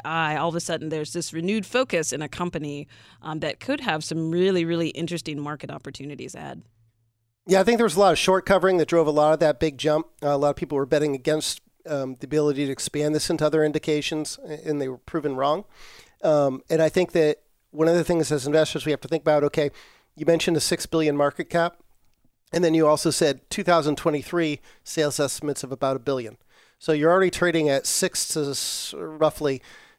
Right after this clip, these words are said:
Speaker 2: times two thousand twenty-three <laughs> sales. So this is not a cheap stock. I think investors might wanna just sorta sit back, see how these other trials, uh, play out, especially in the, in the depressive disorder, 'cause that's a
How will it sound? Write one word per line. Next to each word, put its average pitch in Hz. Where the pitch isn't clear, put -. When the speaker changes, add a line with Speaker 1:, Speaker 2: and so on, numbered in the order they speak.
Speaker 2:
times 151
two 208
thousand 160
twenty-three 160
<laughs> -
sales. 127
So 190
this 180
is 180
not 190
a -
cheap 180
stock. 147
I 147
think 151
investors 143
might 175
wanna 156
just 139
sorta 143
sit -
back, 156
see -
how 170
these 151
other 151
trials, 143
uh, 127
play -
out, 147
especially 277
in 220
the, 165
in 160
the 135
depressive 156
disorder, 160
'cause 127
that's 175
a -